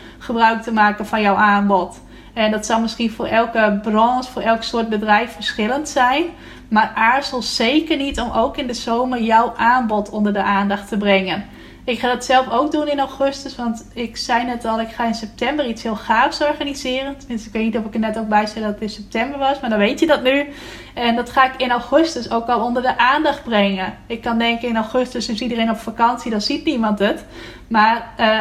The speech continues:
ik ga ervan uit dat er genoeg mensen zijn die het wel zien.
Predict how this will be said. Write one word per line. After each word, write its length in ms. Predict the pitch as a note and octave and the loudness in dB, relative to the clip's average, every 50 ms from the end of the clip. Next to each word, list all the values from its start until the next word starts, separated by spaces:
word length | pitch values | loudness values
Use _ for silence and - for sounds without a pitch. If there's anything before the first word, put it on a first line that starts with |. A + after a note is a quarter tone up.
| G#3+ A3 | 0 -2
ik 180 | - C4 D4+ - | -2 -4 -4 0
ga 200 | - B3 G#3+ G#3 | 2 4 4 4
ervan 240 | G3+ G3+ - A3+ G#3+ | 4 2 0 2 2
uit 140 | G#3+ A3 | 2 2
dat 140 | G#3 A3+ A3 | 2 0 -2
er 80 | A#3+ A3+ | -4 -4
genoeg 260 | - B3 C#4 D#4 D4+ | 0 0 0 0 0
mensen 280 | B3 A3 G#3+ G#3 A3+ A3 | -2 -2 -2 -4 -6 -6
zijn 220 | - A#3 G#3+ A3 | -4 -2 -2 -2
die 120 | A#3 B3 | 0 -2
het 120 | C4 B3 A#3 | -4 -4 0
wel 280 | A3+ A#3 B3 C#4 D#4+ | 2 4 4 4 4
zien. 440 | D#4+ - - G#3+ G3+ G#3+ C#4 D4+ - | 4 0 0 0 2 2 0 -2 -8